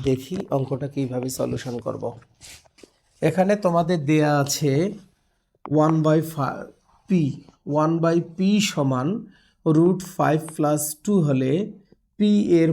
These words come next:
মান কত? আমি গত দিনে বা গত পর্বে, গত ভিডিওতে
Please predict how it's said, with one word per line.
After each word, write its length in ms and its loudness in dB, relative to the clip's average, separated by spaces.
মান 160 -2
কত? 180 -6
আমি 160 0
গত 140 0
দিনে 200 2
বা 80 0
গত 140 -4
পর্বে, 280 0
গত 140 -2
ভিডিওতে 360 0